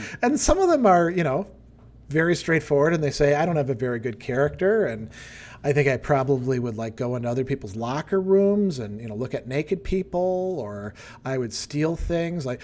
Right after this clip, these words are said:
so, and some of them are, are really kind of funny. Instead of the, "I would go and steal money from a bank," they're like, "I would restrict my stealing to fruit from a vendor," you know, to keep it very <laughs> small scale. <laughs>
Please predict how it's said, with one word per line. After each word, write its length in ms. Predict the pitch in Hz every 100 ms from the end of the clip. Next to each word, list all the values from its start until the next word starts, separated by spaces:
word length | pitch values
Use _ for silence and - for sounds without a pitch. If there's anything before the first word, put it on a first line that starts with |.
| -
so, 180 | - 277
and 120 | 226
some 220 | - 339
of 60 | 277
them 140 | 196 156
are, 160 | 143
are 260 | 139 135 139
really 260 | 147 131
kind 220 | 127 131 110
of 60 |
funny. 340 | - 117 101 107
Instead 280 | 127 156
of 100 | 143
the, 200 | 127 120 120
"I 120 | 143
would 160 | 123
go 160 | 139 135
and 100 | 120
steal 260 | - 139 131
money 240 | 123 131
from 140 | 123 127
a 40 | 101
bank," 300 | 120 120 120
they're 120 | 113
like, 280 | 110 107 - - - - -
"I 240 | 143 196
would 240 | 208 196 147
restrict 460 | 143 - 160 -
my 100 | 147
stealing 500 | - - 139 135 135 -
to 120 | 117
fruit 420 | - - 151 135
from 240 | - 117
a 60 | 113
vendor," 560 | 110 123 127 107 95 92 120
you 100 | 123
know, 300 | 110 107 110 -
to 100 | -
keep 220 | 180 160
it 100 | 151
very 300 | 160 170 160
<laughs> 140 | - 160
small 320 | 170 175 170
scale. 840 | - - - - 254 240 175 302
<laughs> 60 | -